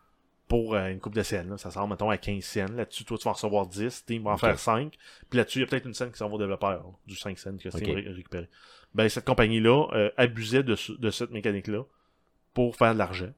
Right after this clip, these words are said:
Speaker 2: Donc, ça faisait des jeux de marde, dans le fond, qui
Speaker 1: Ouais,
Speaker 2: étaient pas
Speaker 1: puis en
Speaker 2: super
Speaker 1: plus, ce qu'ils faisaient, c'est ce qu'ils appellent, euh, dans, dans, dans, dans, dans, dans le jargon, c'est du assets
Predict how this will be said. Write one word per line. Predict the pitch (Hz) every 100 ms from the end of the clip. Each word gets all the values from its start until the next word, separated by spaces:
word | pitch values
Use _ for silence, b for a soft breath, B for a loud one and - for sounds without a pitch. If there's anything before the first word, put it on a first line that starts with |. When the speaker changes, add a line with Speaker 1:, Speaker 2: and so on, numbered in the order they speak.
| _ _
Speaker 2:
Donc, | 87 85
ça | 87
faisait | 90 107
des | 95
jeux | 95
de | 92
marde, | 90 101 101
dans | 101 87
le |
fond, | - 104
qui | 104
Speaker 1:
Ouais, | 139
Speaker 2:
étaient | -
pas | -
Speaker 1:
puis | -
en | 143 120
Speaker 2:
super |
Speaker 1:
plus, | 127 165
ce | -
qu'ils | -
faisaient, | 113 156
c'est | - 120 117 104
ce |
qu'ils | 104
appellent, | 101 127
euh, | 110
dans, | 101 98 101
dans, | 90 87
dans, | 87 85
dans, | 85 85
dans, | 85 80 82 80 85 _ -
dans | 98
le |
jargon, | 92 90 110 123
c'est | - 113
du | 101 113
assets | 117 117 - 127